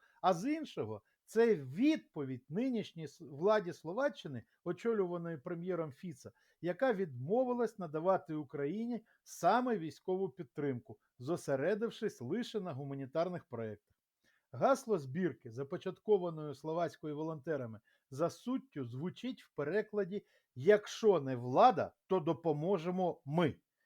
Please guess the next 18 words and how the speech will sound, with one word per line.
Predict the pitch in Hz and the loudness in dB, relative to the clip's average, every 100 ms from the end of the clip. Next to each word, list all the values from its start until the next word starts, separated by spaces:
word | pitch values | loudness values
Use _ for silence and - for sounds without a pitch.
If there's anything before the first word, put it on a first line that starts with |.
| _ _ | _ _
Цей | - 262 294 | 0 2 2
проєкт | - 196 160 120 | 0 0 0 -2
вже | 117 180 277 | -6 -2 -2
набрав | 254 202 226 202 | -2 0 0 0
широкого | - - 208 247 285 - 226 202 | -4 2 4 4 0 0 2 2
розголосу | 196 226 190 180 185 - 165 | 2 2 0 -2 -6 -8 -12
в | |
Східній | - - 190 220 175 202 | -12 -10 -6 -6 -6 -8
Європі. | 175 185 143 120 104 - _ _ _ _ _ | -4 -2 0 -2 -4 -10 _ _ _ _ _
Про | 185 208 | 2 2
збір | 202 294 294 | 2 -2 -2
словацьких | - 190 196 202 180 - 185 - | -4 -2 2 4 2 -2 -12 -8
волонтерів | 180 185 165 185 131 107 - _ - | -6 -6 -2 0 0 -2 -10 _ -6
розповіли | 180 - 196 175 185 208 302 | -6 -2 -4 -2 -4 -2 -4
і | 269 185 | -4 -6
декілька | 151 214 262 - 254 - | -2 -2 -2 -6 -8 -6
українських | 226 190 - 175 226 247 226 - 214 | -6 -6 -8 -2 0 0 -4 -8 -12
телеканалів. | - 208 226 220 262 277 185 101 | 0 2 2 0 -2 2 2 0